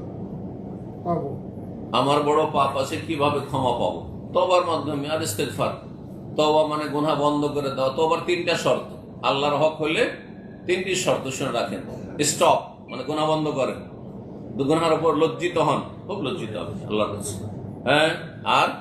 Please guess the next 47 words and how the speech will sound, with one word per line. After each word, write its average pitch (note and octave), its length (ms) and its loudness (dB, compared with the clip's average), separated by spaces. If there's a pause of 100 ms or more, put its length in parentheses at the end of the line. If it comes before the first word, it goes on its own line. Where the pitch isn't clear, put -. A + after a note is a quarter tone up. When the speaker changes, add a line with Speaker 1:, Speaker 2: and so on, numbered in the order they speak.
(220)
Speaker 2:
তিন D3+ 120 -4
নম্বর D#3+ 280 2
হচ্ছে E3 200 -2
আগামী C#3 440 0
যেন E3+ 200 -2 (120)
প্রতিজ্ঞা D#3+ 420 2
করেন, D#3+ 300 0
জীবনে D3 520 2
আর F#3 220 4
এই F3+ 80 2
গুনার E3 320 -2
ধারে D3 200 2
কাছে A#2 240 -2
যাব F2+ 200 -4
না। G2 120 -10 (800)
আর C#3 200 4
মানুষের D#3 400 0
হক D#3+ 200 2
যদি E3+ 180 -2
হয় F3+ 260 2
তো F3+ 80 -2
চার F3 260 2
নম্বর F3 300 2
শর্ত D#3+ 340 0
ওতে D3 400 0 (600)
যোগ D3 160 4 (100)
করতে D3 240 0
হবে, A#2+ 180 2
সেটা D3+ 220 0
হচ্ছে, D#3+ 320 2 (720)
হ্যাঁ, B2 200 4 (180)
আদায় D#3+ 160 2
করা E3 280 2
হলে E3 180 2
আদায় D#3 260 4
করতে D#3+ 320 0
হবে, D#3+ 140 2
টাকা D3+ 260 0
পয়সা D3 220 -2
ইত্যাদি D3+ 280 -2
ব্যাপার, D3 280 0 (260)
ব্যাপার C#3 220 -2
যদি C#3 180 -2
হয়, D3 140 2
মাল C#3 180 2
সামান C#3+ 260 0
হয় E3+ 220 2